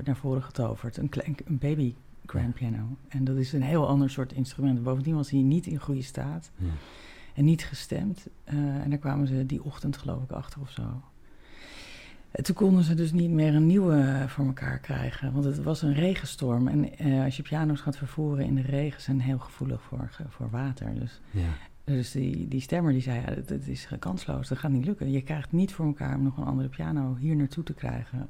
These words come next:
Speaker 1: vandaag."
Speaker 2: Ja.
Speaker 1: <clears throat> En, eh, dus het moest op die piano. En als ik dan denk dat hij dus, dat dit, dat dit dus een man betreft die met een kuchje uit de zaal al opstond en, en wegliep, is het, denk ik, eh,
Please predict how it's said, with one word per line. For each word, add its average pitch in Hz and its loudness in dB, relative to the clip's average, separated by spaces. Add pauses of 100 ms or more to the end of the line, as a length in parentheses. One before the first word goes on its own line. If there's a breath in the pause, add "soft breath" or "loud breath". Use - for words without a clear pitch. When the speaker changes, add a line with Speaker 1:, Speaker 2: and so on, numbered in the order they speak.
(140)
Speaker 1:
vandaag." 117 -4
Speaker 2:
Ja. 104 4 (1000 loud breath)
Speaker 1:
<clears throat> 165 12 (100)
En, 147 8
eh, 147 6
dus 165 4
het 151 -2
moest 190 10
op 151 0
die 160 2
piano. 143 4
En 135 6
als 143 4
ik 151 0
dan 151 4
denk 147 6
dat 143 -4
hij 156 -2
dus, 143 -4
dat 151 0
dit, - -6 (140)
dat - -2
dit 143 0
dus 143 0
een 143 2
man 147 2
betreft - -4
die 143 0
met 147 0
een 143 0
kuchje - -2
uit 127 -2
de 143 -2
zaal 143 0
al 135 -2
opstond 139 -2
en, 147 0
en 143 0
wegliep, 156 -2 (580 loud breath)
is 143 0
het, 151 2
denk 170 0
ik, 151 -4
eh, - -6